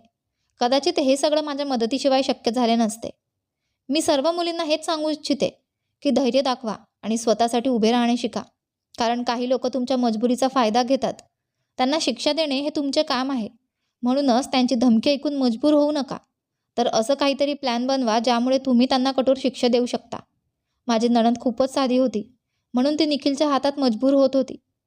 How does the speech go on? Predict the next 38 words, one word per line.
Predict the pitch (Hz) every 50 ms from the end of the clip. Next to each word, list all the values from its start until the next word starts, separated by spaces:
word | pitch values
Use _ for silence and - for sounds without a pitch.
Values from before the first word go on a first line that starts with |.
| _ _ _ _ _ _ _ _ -
अशा | - 233 - 302
अनेक | - - 269 262 302 311 311
मुली | 339 330 311 320
आहेत | 320 320 294 269 294 247
ज्या | 254 294
मुलांवर | 277 277 277 277 269 269 285 285
विश्वास | 247 247 - - - 269 285 277
ठेवून | - 285 277 294
त्यांची | 285 285 269 262 294 285
शिकार | - 269 226 226 214 233
होतात. | 269 262 214 220 - - - _ _ _ _ _ _ _ _ _ _ _ _ - 233
गरजेचे | 240 233 240 226 262 269 269 330
नाही | 339 349 339 302 262 277
की | 277 311
प्रत्येक | 294 294 254 240 - - 294 294 294
व्यक्ती | 262 240 214 - 277 269
तुमच्यावर | 294 285 277 262 294 269 277 294 -
खरे | - 269 233 233
प्रेम | 233 247 247 233 233
करतो, | 226 233 220 214 - - - - _ _ _ _ _ _ _ _ _ _ _ -
म्हणूनच | 226 240 262 262 240 240 247 247
कोणावरही | - 247 226 226 233 233 254 254 262 277
डोळे | 247 226 214 214 233
बंद | 240 262 247 254 262
करून | 254 269 262 262 262
विश्वास | 254 247 254 240 254 262 254 -
ठेवू | 277 262 233 240
नका. | 254 233 233 - - - _ _ _ _ _ _ _ _ _ _ _ _ -
काही | 285 285 330 311
दुष्ट | 254 254 240 - - 311
लोक | 311 302 302 311
असे | 311 285 262 - - 269
असतात | 285 285 - - 233 220 233 226 -
की | 285
प्रेमाच्या | 269 277 262 247 247 247 247 277 254
नावावर | 254 214 185 208 233 247 247
तुम्हाला | 247 277 247 247 247 240 240
फसवतात. | - 240 233 - 233 214 214 - 208